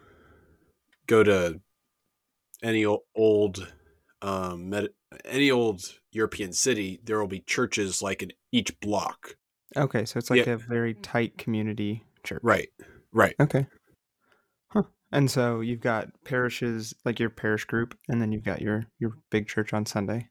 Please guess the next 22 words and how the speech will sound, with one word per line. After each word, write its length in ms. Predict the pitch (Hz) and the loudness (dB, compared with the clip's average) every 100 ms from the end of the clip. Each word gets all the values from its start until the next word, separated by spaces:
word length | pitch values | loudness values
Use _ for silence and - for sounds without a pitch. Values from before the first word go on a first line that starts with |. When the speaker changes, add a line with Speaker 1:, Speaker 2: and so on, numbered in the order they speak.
| _ | _
Speaker 2:
Is 100 | 113 | -4
that 120 | 107 - | -4 -2
kind 160 | 117 | -2
of 60 | 107 | 0
the 60 | 107 | 0
idea? 360 | 104 107 113 - - - - | -2 -2 -4 -6 -20 -12 -4
Speaker 1:
Exactly, 560 | 101 101 98 - - - | 0 4 4 2 -8 -4
yeah. 220 | 95 82 - - _ _ _ _ _ _ _ - | -4 -4 -10 -20 _ _ _ _ _ _ _ -2
I 60 | 123 | 4
mean, 260 | 127 123 _ _ | 4 4 _ _
it, 120 | 120 _ | -14 _
for 180 | - 151 | 0 4
all 100 | 160 | 4
intents 240 | 139 131 | 4 -2
and 60 | 120 | -2
purposes, 420 | 113 101 - 101 | -4 -2 -4 -4
it's 200 | 107 104 | -4 -6
a 40 | - | -8
community 560 | - 104 113 113 98 | -8 -4 0 0 0
group. 280 | 87 92 85 _ _ - | -4 -6 -8 _ _ -8
It's 100 | - | -4
just 280 | - - | -2 -2